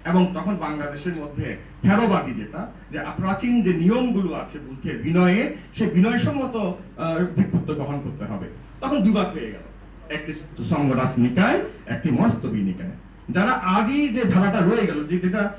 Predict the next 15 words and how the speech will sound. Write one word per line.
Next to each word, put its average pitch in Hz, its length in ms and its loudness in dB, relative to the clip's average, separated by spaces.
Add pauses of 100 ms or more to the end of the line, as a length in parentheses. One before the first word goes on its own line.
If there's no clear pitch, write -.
(160)
বিবর্তিত 185 640 0
হয়েছে, - 520 2 (200)
তারা 226 160 2
বলল 220 260 0
যে, 214 80 -2
"না, 202 100 0
আমরা 190 360 0
নতুন 180 240 0
ভাবে 170 200 0
উপসম্পদা 143 500 -6
নেব 90 220 -6
না।" - 280 -14 (160)
আর 180 160 0
যারা 185 220 4
নিল, 202 400 6